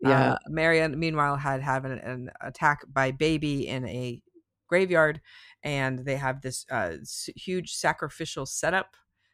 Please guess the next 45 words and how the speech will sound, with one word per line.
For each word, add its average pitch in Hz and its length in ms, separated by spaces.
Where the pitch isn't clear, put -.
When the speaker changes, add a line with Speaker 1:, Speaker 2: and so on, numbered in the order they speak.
Speaker 2:
that 160 120
they're 170 140
going 170 300
on. 165 160
This 156 160
is 151 100
their 143 140
Speaker 1:
Yeah, 160 240
it's 143 160
Speaker 2:
Halloween - 0
Speaker 1:
like - 140
Speaker 2:
party. 160 440
Speaker 1:
Halloween, 320 440
like, 311 180
Satan 294 300
ritual. 127 460
Yeah. 175 260
About 262 100
to 262 60
Speaker 2:
Mm-hmm. 240 240
Speaker 1:
sacrifice 277 160
some 285 140
bodies. 190 400
So 160 500
they, 175 280
they 175 200
try 190 180
to, 185 240
you 175 80
know, 170 120
do 170 160
this 165 160
thing 180 180
when 165 100
this 156 160
whole 185 160
thing, 170 340
um, 143 160
Denise 165 280
is 147 100
underground 151 520
through 147 140
these, 143 140
like, 135 140
catacombs 143 760